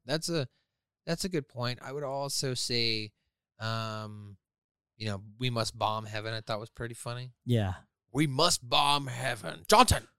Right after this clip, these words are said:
Speaker 2: Bomb this moment right now.
Speaker 1: Yes, sir. Um, I don't know if there was anything too much I didn't like. I mean, what about you?
Speaker 2: No, I can't really think of anything I disliked, honestly. Like I, like I said, it,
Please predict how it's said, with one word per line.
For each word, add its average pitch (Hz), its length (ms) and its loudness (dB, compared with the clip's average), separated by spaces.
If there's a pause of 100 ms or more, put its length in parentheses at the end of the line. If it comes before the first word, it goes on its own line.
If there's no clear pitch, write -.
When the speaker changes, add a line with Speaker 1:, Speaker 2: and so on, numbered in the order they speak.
(500)
Speaker 2:
Bomb 240 260 6
this 196 300 4
moment 165 320 6
right 143 260 2
now. 135 300 -6 (420)
Speaker 1:
Yes, 220 140 8
sir. 147 120 8 (1160)
Um, 190 400 2
I 202 60 -10
don't 247 80 -4
know 320 60 0
if 247 60 -2
there 247 100 2
was 214 120 4
anything 185 360 -2
too - 120 -10
much 170 180 -4
I 127 60 0
didn't 135 360 -4
like. 101 440 -6 (640)
I 123 40 -6
mean, 127 120 0
what 127 80 0
about 120 160 0
you? 113 240 -6 (160)
Speaker 2:
No, 160 360 6
I 147 160 2
can't 170 280 0
really 147 240 2
think 135 240 -4
of 127 100 -10
anything 131 380 -2
I 123 100 0
disliked, 113 800 -4
honestly. 110 540 -2
Like 113 240 -4
I, 120 200 2
like 131 240 -2
I 131 80 2
said, 120 300 0
it, 117 360 -4